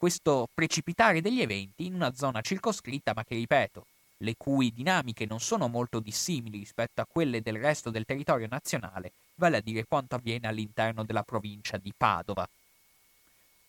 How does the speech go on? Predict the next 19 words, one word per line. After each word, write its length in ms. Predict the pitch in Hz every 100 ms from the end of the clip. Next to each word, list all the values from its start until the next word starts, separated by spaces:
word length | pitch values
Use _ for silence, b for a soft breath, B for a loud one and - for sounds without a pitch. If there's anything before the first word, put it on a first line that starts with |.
| -
Vorrei 300 | 170 247 262
partire 420 | 202 185 240 240
a 80 | 170
questo 300 | 165 - 160
proposito 640 | 147 147 160 156 151 143
da 160 | 135 139
una 220 | 143 135
data 400 | 127 127 123 120
non 160 | 117 120
casuale, 640 | 120 110 113 92 90 95 90 _ _ -
da 140 | 180
una 180 | 208 208
data 400 | 143 151 - 151
che 300 | - 127 147
è 40 | -
il 240 | 160 151
dieci 340 | 127 147 -
ottobre 540 | 151 - 143 135 131 131
millenovecentoquaranta. 1600 | 127 135 131 120 117 110 113 110 110 - 120 107 95 82 87 87